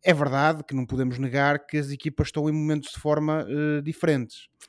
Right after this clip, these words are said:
O Benfica tem este início, teve este início de época fulgurante, ainda não tem derrotas.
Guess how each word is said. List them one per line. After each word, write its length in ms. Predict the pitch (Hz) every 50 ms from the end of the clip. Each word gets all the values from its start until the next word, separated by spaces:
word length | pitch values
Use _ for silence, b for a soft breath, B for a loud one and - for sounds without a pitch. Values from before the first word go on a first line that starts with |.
| B B B B B B B B
O 60 | - 131
Benfica 320 | 123 - 139 131 127 135
tem 640 | - 143 135 131 127 123 127 123 117 120 117 110 110
este 340 | 117 110 - - _ - 120
início, 380 | 120 123 127 117 - - 113
teve 180 | - 151 139 135
este 180 | 123 - -
início 380 | 131 123 113 - - 120 113 117
de 60 | 123
época 240 | 127 120 - _ -
fulgurante, 680 | - - - 143 131 123 127 127 123 127 156 185 - - _ _ _
ainda 300 | 117 131 131 127 123 123
não 140 | 120 120 110
tem 180 | - 123 110
derrotas. 720 | 104 107 101 104 123 147 - - - 185 - - - _